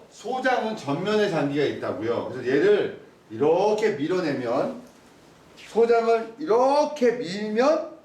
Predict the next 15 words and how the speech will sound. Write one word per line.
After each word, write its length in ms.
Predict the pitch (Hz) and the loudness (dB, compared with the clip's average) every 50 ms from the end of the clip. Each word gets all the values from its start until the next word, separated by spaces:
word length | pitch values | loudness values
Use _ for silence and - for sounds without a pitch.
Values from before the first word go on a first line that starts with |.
| _ _ _ _ _ _ _ _ | _ _ _ _ _ _ _ _
장요근이 640 | - - - 143 143 160 185 196 190 190 175 160 143 | -16 -6 -4 0 0 2 2 0 0 0 0 -2 -2
잡혀요. 520 | 123 - - - - 98 90 82 78 - - - - - - - - - - - _ - - | -4 -6 -10 -14 -14 -14 -12 -12 -12 -14 -16 -20 -20 -20 -20 -20 -20 -20 -20 -20 _ -20 -10
그래서 140 | - 180 - | -8 -8 -6
장요근을 580 | - 147 147 156 196 208 214 214 214 226 226 220 | -4 -2 0 0 2 2 2 2 2 2 0 -2
강제로 520 | - - 156 180 220 240 240 240 233 240 233 | -2 -4 -4 -2 -2 -2 0 2 2 2 0
절로 320 | 233 214 226 247 240 202 | -2 -2 0 0 0 0
밀었다 340 | 170 190 196 202 190 208 196 | -2 -2 -2 0 0 -2 -4
치면 440 | - - 202 214 226 240 269 269 - - - - - - - | -4 -6 -4 -2 0 0 0 -2 -4 -8 -16 -20 -20 -20 -16
하행결장이 840 | - 208 214 214 220 247 262 262 240 240 233 202 190 196 170 143 123 | -8 -4 -2 -2 0 0 2 2 2 2 0 0 0 -2 -4 -4 -4
잡힌다고요. 520 | 117 101 101 95 92 90 82 78 80 78 | -6 -8 -10 -10 -10 -12 -12 -12 -14 -16
자, 1000 | 76 - - - - - - - - - - - - - - - - - - 135 | -16 -18 -20 -20 -20 -20 -20 -20 -20 -20 -20 -20 -20 -20 -20 -20 -20 -12 -4 -2
그래서 540 | 147 165 170 170 202 214 - - - - - - - - - - - - - - - - - - - - - - - | 0 0 2 2 4 4 2 2 -2 -6 -10 -16 -20 -20 -20 -20 -20 -20 -20 -20 -20 -20 -20 -20 -20 -20 -20 -16 -8
이 400 | 143 175 208 226 214 202 - - - - | -4 -2 -2 -2 -2 -4 -8 -12 -16 -18
소장이라는 800 | - - - 214 247 247 247 247 233 233 220 208 196 175 170 147 | -20 -12 -6 -4 -2 0 0 0 0 0 2 0 0 0 0 -2
거는요, 540 | 147 139 135 135 156 185 180 143 110 - | 0 0 0 0 0 0 -2 -4 -4 -6